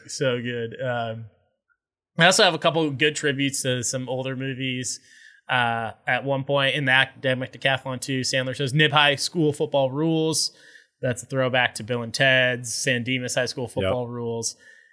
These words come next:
Speaker 1: And, uh, also a good throwback to Godfather Two when he kisses Eric and says, "I know it was you, you broke my heart."
Speaker 2: Yeah,
Speaker 1: That's
Speaker 2: yeah.
Speaker 1: the famous, <laughs> the famous scene with Fredo there, um,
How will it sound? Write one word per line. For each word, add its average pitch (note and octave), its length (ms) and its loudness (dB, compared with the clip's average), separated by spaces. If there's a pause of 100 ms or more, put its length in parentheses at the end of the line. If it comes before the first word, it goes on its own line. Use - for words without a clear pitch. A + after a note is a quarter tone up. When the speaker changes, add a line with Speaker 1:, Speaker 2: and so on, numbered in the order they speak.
(200)
Speaker 1:
And, A#2 420 2
uh, A2 360 -4 (540)
also B2 420 0
a G#2+ 40 -6 (140)
good B2 200 -2
throwback A#2 360 -2
to A#2+ 80 -10
Godfather A2+ 480 -2
Two A2+ 280 -4
when A2 120 -8
he G#2+ 80 -10
kisses A#2 360 -6
Eric A2+ 360 -4
and A#2 120 -14
says, A#2 240 -16
"I B2+ 120 -10
know D3+ 220 -4
it B2 40 -8
was C#3 240 -6
you, C#3+ 140 -2
you C3+ 180 -8
broke C#3 300 -4
my C3+ 120 -8
heart." C#3 480 -4 (100)
Speaker 2:
Yeah, G#2+ 460 4
Speaker 1:
That's G2 140 4
Speaker 2:
yeah. G2+ 80 4
Speaker 1:
the A#2+ 80 0
famous, C3 1040 0
<laughs> - 40 -20
the C3 140 -2
famous A#2+ 520 -4
scene B2 360 -2
with A2 160 -8
Fredo B2 440 2
there, A#2 420 -4 (540)
um, A#2 480 0